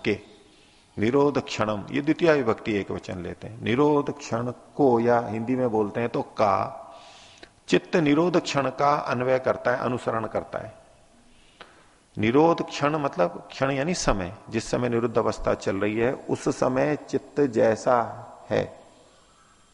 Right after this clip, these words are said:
जैसी निरुद्ध अवस्था है बस उसी का अनुसरण चित्त करता है, अर्थात चित्त में भी वृत्तियां नहीं रहती हैं। निरुद्ध अवस्था में संस्कारों का अभिभव प्रादुर्भाव होता है तो चित्त,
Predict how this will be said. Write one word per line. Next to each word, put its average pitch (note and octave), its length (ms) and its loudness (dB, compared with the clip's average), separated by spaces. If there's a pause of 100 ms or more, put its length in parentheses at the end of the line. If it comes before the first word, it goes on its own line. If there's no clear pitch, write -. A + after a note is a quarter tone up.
(600)
जैसी C3 500 2
निरुद्ध C3+ 320 2
अवस्था B2+ 380 2
है C3 140 0
बस C3+ 200 -2
उसी B2 320 -4
का C#3 120 2
अनुसरण A#2+ 540 -2
चित्त - 340 -4
करता G#2 400 0
है, A2 220 -4
अर्थात B2+ 480 0
चित्त - 220 -6
में A2 160 -2
भी B2+ 120 -2
वृत्तियां A2+ 540 -2
नहीं G#2+ 260 -2
रहती F#2+ 360 -4
हैं। F#2 400 -10 (1300)
निरुद्ध A#2+ 300 2
अवस्था B2+ 440 2
में C3 200 0
संस्कारों B2 760 2
का B2+ 180 2
अभिभव A#2 460 2
प्रादुर्भाव A#2+ 640 4
होता A#2+ 280 2
है B2 100 4
तो B2+ 140 -4
चित्त, - 680 -2